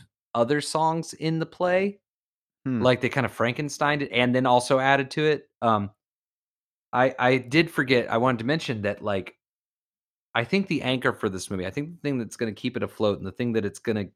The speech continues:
Speaker 1: that might actually m-, either keep it afloat or sink it is that, for the future, is that the scene with Ian McKellen is so good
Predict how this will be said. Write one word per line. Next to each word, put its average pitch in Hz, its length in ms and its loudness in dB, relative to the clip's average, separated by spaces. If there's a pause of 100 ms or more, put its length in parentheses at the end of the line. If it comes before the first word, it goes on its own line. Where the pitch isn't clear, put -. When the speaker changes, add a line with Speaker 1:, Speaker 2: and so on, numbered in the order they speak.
(160)
Speaker 1:
that 104 240 -6 (120)
might 127 360 2
actually 104 600 -2 (920)
m-, 110 140 -8
either 117 240 0
keep 185 200 -2
it 180 60 4
afloat 139 260 6
or 95 60 -4
sink 131 320 -2
it 92 200 -4
is 104 240 -4
that, 104 340 0 (420)
for 127 100 2
the 104 80 0
future, 127 360 0
is 101 180 -6
that 107 320 0
the 107 100 -6
scene 160 260 -2
with 151 200 -6
Ian 117 280 0
McKellen 101 460 -4 (1400)
is 110 140 -2
so 131 520 2
good 95 440 -4